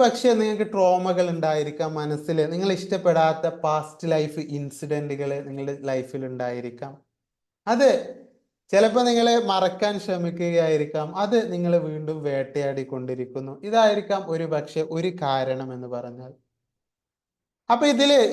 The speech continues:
ഈ ട്രോമകൾ നിങ്ങളുടെ ലൈഫിൽ ഉണ്ടെങ്കിൽ ഇതിനെ നമ്മൾ പി ടി എസ് ഡി എന്ന് വിളിക്കാം, പോസ്റ്റ് ട്രോമാറ്റിക് സ്ട്രെസ് ഡിസോർഡർ.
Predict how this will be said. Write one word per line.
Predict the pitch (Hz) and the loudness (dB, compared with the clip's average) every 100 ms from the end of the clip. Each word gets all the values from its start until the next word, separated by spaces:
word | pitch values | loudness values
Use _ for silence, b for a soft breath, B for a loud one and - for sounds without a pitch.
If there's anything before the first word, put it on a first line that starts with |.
| 226 | 4
ഈ | 247 240 | 2 4
ട്രോമകൾ | 208 220 220 233 233 | 4 6 4 0 0
നിങ്ങളുടെ | 220 220 214 202 | -2 -4 -4 0
ലൈഫിൽ | 190 185 185 196 | 0 0 -4 -8
ഉണ്ടെങ്കിൽ | 190 175 175 175 | -6 -4 -2 -2
ഇതിനെ | 170 180 185 | -2 -2 -4
നമ്മൾ | 190 190 | -4 -6
പി | 190 185 | -6 -4
ടി | 208 202 | -2 -4
എസ് | 202 | -4
ഡി | 208 | -6
എന്ന് | 196 175 | -4 -2
വിളിക്കാം, | 151 151 - 170 | -2 -4 -2 4
പോസ്റ്റ് | 175 175 175 196 175 | 4 4 -2 -8 -2
ട്രോമാറ്റിക് | 160 156 156 151 156 151 | -2 -2 -6 -8 -10 -14
സ്ട്രെസ് | - 139 143 127 | -12 -14 -12 -18
ഡിസോർഡർ. | 123 127 123 | -14 -14 -14